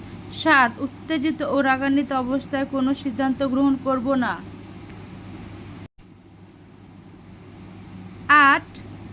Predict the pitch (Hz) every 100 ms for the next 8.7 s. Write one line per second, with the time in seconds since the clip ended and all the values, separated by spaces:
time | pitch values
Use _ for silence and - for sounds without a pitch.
0 | - - - - - - - - - -
1 | - - - - - - - - - 269
2 | 285 277 - 240 320 302 320 277 285 294
3 | 294 285 294 269 254 262 285 - 285 226
4 | 262 - 285 277 254 285 285 269 277 247
5 | 269 262 269 320 277 226 214 151 - -
6 | - - 269 294 269 226 - 311 226 330
7 | 294 285 311 294 294 302 294 277 269 247
8 | 277 302 311 294 262 254